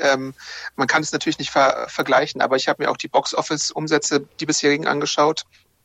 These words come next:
Und in den U S A hatte der Film bislang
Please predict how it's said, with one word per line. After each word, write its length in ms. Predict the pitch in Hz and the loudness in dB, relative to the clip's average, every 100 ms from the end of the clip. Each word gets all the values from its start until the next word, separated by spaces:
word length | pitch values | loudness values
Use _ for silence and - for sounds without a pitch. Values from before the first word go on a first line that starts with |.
| _ _ - | _ _ -6
Und 200 | 147 - - | -4 -4 2
in 80 | |
den 120 | 143 135 | 2 4
U 100 | 139 | 2
S 140 | - | 4
A 240 | 139 147 | 4 4
hatte 180 | 147 139 | 4 0
der 140 | 139 135 | 0 0
Film 380 | - 151 147 - - - _ | 2 0 0 -10 -18 -20 _
bislang 480 | 151 143 151 135 139 | 0 0 2 2 2